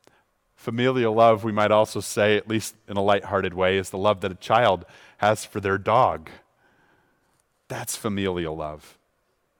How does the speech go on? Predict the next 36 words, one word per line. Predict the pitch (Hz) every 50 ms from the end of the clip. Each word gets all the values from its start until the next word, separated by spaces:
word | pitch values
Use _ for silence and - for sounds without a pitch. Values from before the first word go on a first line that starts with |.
| _ _ _ _ _ _
It's | - - -
a | 123
bond | 98 - _ _ 143 131 131 127 123 120 117 107 95 87 - _ _ _ _ _ _ _
that's | 110 104 - -
very | 120 92 92 104 131 131 135 131 113 104 98 90
difficult | 85 - 120 107 - 113 - - 104 98 - -
to | - 92
break. | - - 90 80 85 - _ - - - - _ _ _ _ _ _ _ _ _ _ _ _ _ _ _ _ _ _ _ _ - _ _ _ _ _ _ _ _ _
Again, | 90 95 98 98
I | 101
won't | 104 110 113 -
say | - - 113 104
never | 101 98 92 85 98 101
because | 95 98 - 104 92 -
we | 98 90
live | 87 98 98 90
in | 101 92
a | 90
broken | 78 95 92 95 - - 98 92 92
world | 95 98 101 101 101 92 90 92
where, | 95 95 92 87 - - - - - _
where | 98 98
sin | - - - - 104 101
abounds. | 101 90 107 104 98 76 69 - - _ _ - - - - _ _ _ _ _ _ _ _ _ _ _ _ _
But | - 113
it's | -
a | 131
love | 120 120 135 143 147 147 120 104
that's | 120 120 - -
very | 113 - - 104 135 143 151 156 143 131 113 104 98 - - - _ _ _ - 110 92
difficult | - 135 135 - - 120 - - 113 101 - -
to | 110 95
break. | 85 - 110 98 92 - -
It's | 123 - -
the | - - 139 117
love | 107 110 113 123 147 165 170 160 - - -